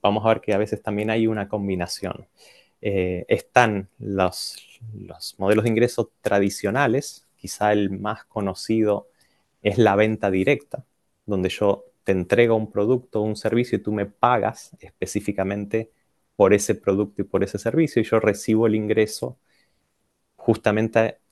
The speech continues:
a, a, a raíz de esa venta directa que realizo.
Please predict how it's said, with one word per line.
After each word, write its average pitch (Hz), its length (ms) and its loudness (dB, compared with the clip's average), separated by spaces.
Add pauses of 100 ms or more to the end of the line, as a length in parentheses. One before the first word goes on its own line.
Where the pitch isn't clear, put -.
(100)
a, 92 80 -2
a, 95 320 -2
a 90 60 -6 (120)
raíz 95 200 0
de 110 60 2
esa 104 200 0
venta 104 360 0
directa 98 500 -2
que - 120 -6
realizo. 117 580 -4